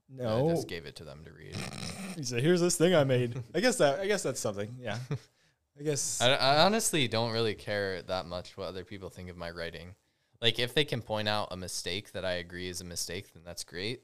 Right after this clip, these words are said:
Speaker 2: But if they're like,
Speaker 1: But what if you
Speaker 2: "Oh,
Speaker 1: were
Speaker 2: I didn't like that," then
Speaker 1: but,
Speaker 2: I'm like, "Okay,
Speaker 1: but what
Speaker 2: then
Speaker 1: if
Speaker 2: you
Speaker 1: you were
Speaker 2: didn't like it."
Speaker 1: intentionally trying to improve and you needed critiquing? Would that be
Speaker 2: I,
Speaker 1: different?
Speaker 2: improvement is based on what I want to improve on, not what other people think is
Speaker 1: No,
Speaker 2: right.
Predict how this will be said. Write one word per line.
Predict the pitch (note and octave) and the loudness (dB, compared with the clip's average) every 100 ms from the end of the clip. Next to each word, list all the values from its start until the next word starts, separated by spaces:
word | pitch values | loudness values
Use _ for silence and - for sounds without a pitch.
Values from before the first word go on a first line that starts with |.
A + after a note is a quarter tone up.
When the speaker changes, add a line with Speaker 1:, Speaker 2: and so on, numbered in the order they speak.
| F#2+ | -8
Speaker 2:
But | F#2 F2 - | -4 -4 -4
if | G2 - | -10 -6
they're | F#2+ | -4
like, | F2+ F2+ - - | -4 -6 -8 -2
Speaker 1:
But | D#3+ | 2
what | E3 G#3 | 4 6
if | |
you | D#3+ | 8
Speaker 2:
"Oh, | G3 | 10
Speaker 1:
were | G3 | 10
Speaker 2:
I | - | 10
didn't | D#3 G3+ D3 | 8 4 2
like | B2+ D3+ - | 0 0 2
that," | A2 - | 0 2
then | G2+ | 4
Speaker 1:
but, | G#2 | 4
Speaker 2:
I'm | G2+ | 4
like, | G#2 G2+ - | 2 0 -2
"Okay, | A2+ A#2+ A2+ A#2 | -4 -2 2 4
Speaker 1:
but | E3+ | 6
what | |
Speaker 2:
then | F#3 | 6
Speaker 1:
if | |
Speaker 2:
you | - | 6
Speaker 1:
you | G3 | 6
were | F#2 | 6
Speaker 2:
didn't | D#3+ | 6
like | E3 | 4
it." | |
Speaker 1:
intentionally | E3 E3+ D#3 | 4 4 2
trying | D#3+ D3 C3 | 2 0 0
to | A#2 | -2
improve | G#2+ B2 A2 F#2+ | -4 -4 -2 -4
and | G2+ | -8
you | G#2 | -10
needed | G#2+ G#2 G2 - | -8 -8 -10 -14
critiquing? | - G#2+ - A2+ F#2 F2 F#2+ _ _ _ _ _ | -14 -10 -8 -8 -10 -14 -20 _ _ _ _ _
Would | G2+ | 0
that | A2 A2 | 2 2
be | A2 | 0
Speaker 2:
I, | |
Speaker 1:
different? | A#2+ B2 E3 | 0 2 0
Speaker 2:
improvement | - D3+ D#3 D#3+ D#3 - | 0 -2 -2 -2 -2 -2
is | A#2 G2+ | -6 -2
based | G#2+ A2 - - | -2 0 -2 -4
on | G2+ F#2+ F#2+ F#2 F2+ E2 - _ | -4 -2 -2 -6 -8 -12 -16 _
what | G2 | -6
I | - F#2+ | -2 0
want | F2+ F2+ D#2+ | 0 -4 -6
to | G2 | -14
improve | F2 F2 A2 F2+ | -20 _ -14 -8
on, | F2 E2+ E2+ | -6 -6 -8
not | F#2 F2+ - | -6 -6 -8
what | F#2 - | -8 -6
other | E2+ E2+ | -8 -10
people | F#2+ F#2 F2+ E2+ | -14 -16 -18 -16
think | C#3+ | -2
is | |
Speaker 1:
No, | A3+ A#3 G3+ D3 | 2 6 6 6
Speaker 2:
right. | A#2+ | 2